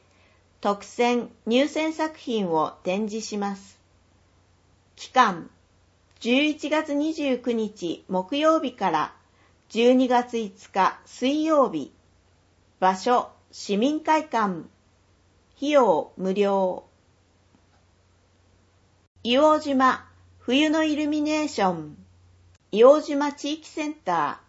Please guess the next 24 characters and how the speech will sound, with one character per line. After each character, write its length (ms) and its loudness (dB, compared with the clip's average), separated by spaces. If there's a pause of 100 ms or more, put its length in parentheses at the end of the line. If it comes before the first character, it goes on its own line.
(440)
ー。 40 -8
電 300 0
話、 280 0 (360)
八 420 -2
九 220 -4
八 380 -6
の 280 -2 (100)
二 300 0
二 360 -2
一 320 -8
一。 420 -8 (1120)
期 180 -20
間、 420 2 (460)
十 220 2
一 260 -4
月 280 -2
二 200 -4
十 220 -4
三 280 -6
日 320 -8
祝 260 -10
日 260 -10
か 160 -6
ら 280 -2